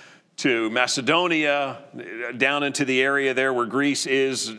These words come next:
Asia, th-, this whole area. He's now got traveling companions who are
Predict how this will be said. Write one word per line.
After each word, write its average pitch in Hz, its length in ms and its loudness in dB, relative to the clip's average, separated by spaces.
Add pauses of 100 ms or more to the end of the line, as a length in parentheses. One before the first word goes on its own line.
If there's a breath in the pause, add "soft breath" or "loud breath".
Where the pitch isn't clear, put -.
Asia, 135 580 0
th-, 131 200 -2
this 135 180 -2
whole 151 540 -2
area. 131 540 -2 (260 loud breath)
He's 151 300 -2
now 156 260 2
got 143 240 2
traveling 160 560 2
companions 107 720 -2
who 143 100 0
are 117 180 0